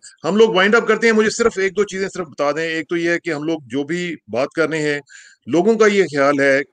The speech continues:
कि ये जो establishment के ऊपर इनका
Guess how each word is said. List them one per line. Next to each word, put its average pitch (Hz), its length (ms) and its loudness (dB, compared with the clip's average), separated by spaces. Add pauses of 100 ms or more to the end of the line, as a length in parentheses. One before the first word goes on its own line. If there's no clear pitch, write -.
कि 160 280 -2 (460)
ये 165 100 2
जो 175 120 2
establishment 170 540 -2
के 160 100 -6
ऊपर 156 180 -2
इनका 143 520 0